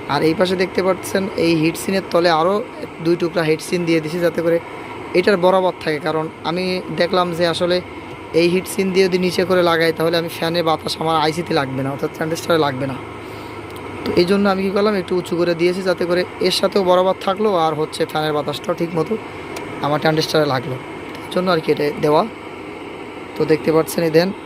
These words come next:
সাউন্ড কমে যাবে, এই সাউন্ড কমে গেল দেখেন বন্ধুরা, আবার এই সাউন্ড দিলাম, এই সাউন্ড হচ্ছে কিন্তু। কারণ এখন আমি আপনাদেরকে গজল চালিয়ে দেখাইতে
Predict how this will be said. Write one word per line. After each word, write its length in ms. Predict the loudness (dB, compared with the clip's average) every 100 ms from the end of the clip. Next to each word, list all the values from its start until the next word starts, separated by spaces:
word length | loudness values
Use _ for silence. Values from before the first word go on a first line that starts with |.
| -10 -4
সাউন্ড 220 | -2 -2 -2
কমে 180 | -2 2
যাবে, 160 | 2 0 -4 -8 -8 -8 -10 -10 -10 -14 -20 -20 -20 -20 -18 -16 -2 2
এই 80 | 4
সাউন্ড 180 | 4 2 0
কমে 180 | 0 2
গেল 100 | 0 -2 -12 -10 -6
দেখেন 200 | -4 -4
বন্ধুরা, 260 | -4 -4 -8 -14 -20 -18 -14 -12 -10 -8 -2 2
আবার 140 | 4 4
এই 60 | 2
সাউন্ড 160 | 0 2
দিলাম, 160 | 2 2 -2 -12 -12 -10 -10 -4
এই 80 | -2 -2
সাউন্ড 180 | 0 0 0
হচ্ছে 180 | 0 -2
কিন্তু। 200 | -2 -4 -6 -6 -6 -6 -6 -8 -6 -6 -6 -6 -4 -4 -4 -4 -4 -4 -4 -6 -8 -10 -8 -8 -4 0
কারণ 180 | 0 2 2
এখন 160 | 4 2
আমি 100 | 2 0
আপনাদেরকে 460 | 0 0 0 0 0 0 -2 2 4
গজল 240 | 6 4 4
চালিয়ে 240 | 4 4 4
দেখাইতে 300 | 4 2 2